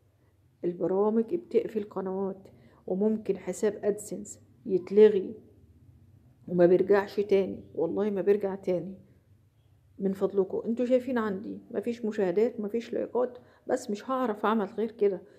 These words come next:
احنا تعبنا في القناة، مش هينفع في لحظة الحساب اللي احنا ما صدقنا تتفعل او قناتي تتفعل، في لحظة قناتي تروح. من فضلكم اللي بيعمل برامج مشاهدات او مشتركين امتنعوا عنها حالاً.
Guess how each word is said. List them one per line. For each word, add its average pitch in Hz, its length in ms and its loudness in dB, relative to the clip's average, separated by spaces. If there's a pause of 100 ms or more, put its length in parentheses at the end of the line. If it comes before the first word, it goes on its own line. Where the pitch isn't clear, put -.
(160)
احنا 202 180 -4
تعبنا 214 360 2
في - 80 -14
القناة، 156 440 -10 (640)
مش 190 180 -10
هينفع 233 360 0
في 202 140 -2
لحظة 233 500 -2 (340)
الحساب 226 440 2
اللي 214 180 4
احنا 233 200 -2
ما 202 80 -2
صدقنا 190 500 -2
تتفعل 214 720 -4
او 190 80 2
قناتي 202 440 -4
تتفعل، 226 640 -4 (360)
في 190 100 -4
لحظة 208 340 -2
قناتي 196 460 -4
تروح. 175 520 -6 (880)
من 185 80 -8
فضلكم 190 400 -2
اللي 185 200 -2
بيعمل 196 320 -2
برامج 190 440 -2
مشاهدات 180 580 -4
او 196 300 -6
مشتركين 208 840 -4 (1300)
امتنعوا 208 380 -2
عنها 202 300 -4
حالاً. 185 520 -4